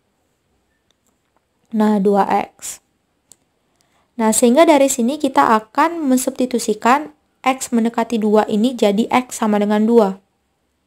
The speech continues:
Jadinya kalau X sama dengan dua, hasilnya berarti dua kali dua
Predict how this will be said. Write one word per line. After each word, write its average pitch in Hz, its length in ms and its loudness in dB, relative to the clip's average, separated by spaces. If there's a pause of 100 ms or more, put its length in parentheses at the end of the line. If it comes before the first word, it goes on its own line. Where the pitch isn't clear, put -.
(800)
Jadinya 208 380 -2
kalau 247 180 6
X 269 300 -2
sama 220 180 0
dengan 208 240 -2
dua, 226 300 4
hasilnya 233 500 -2
berarti 233 560 -4 (320)
dua 233 640 2
kali 208 540 -4
dua 214 500 0